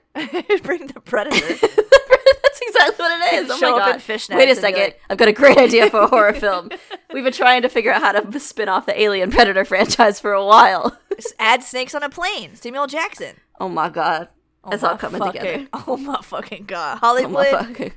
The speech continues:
Speaker 1: God, bro.
Speaker 2: You gotta call me if you want the rights to that.
Speaker 1: Shut up. <laughs> Freddy versus Jason who? <laughs>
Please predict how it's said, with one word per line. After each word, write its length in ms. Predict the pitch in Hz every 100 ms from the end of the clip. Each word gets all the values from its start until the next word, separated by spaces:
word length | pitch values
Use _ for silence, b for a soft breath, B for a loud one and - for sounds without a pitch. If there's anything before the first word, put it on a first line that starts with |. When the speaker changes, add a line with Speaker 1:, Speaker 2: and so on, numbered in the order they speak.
| 247
Speaker 1:
God, 500 | 190 202 208 202 180
bro. 640 | 185 180 185 175 175 160
Speaker 2:
You 100 | -
gotta 160 | 185 180
call 220 | - 185
me 140 | 175 160
if 140 | -
you 80 | 180
want 160 | 165 -
the 100 | 160
rights 300 | 160 - -
to 160 | 175 -
that. 200 | 139 - _ _ _ - -
Speaker 1:
Shut 200 | 214 -
up. 420 | 202 220 196 -
<laughs> 40 |
Freddy 240 | 254 226 233
versus 360 | 214 311 214
Jason 400 | - 196 214 220
who? 680 | 196 185 202 220 220 196 170
<laughs> 60 | 277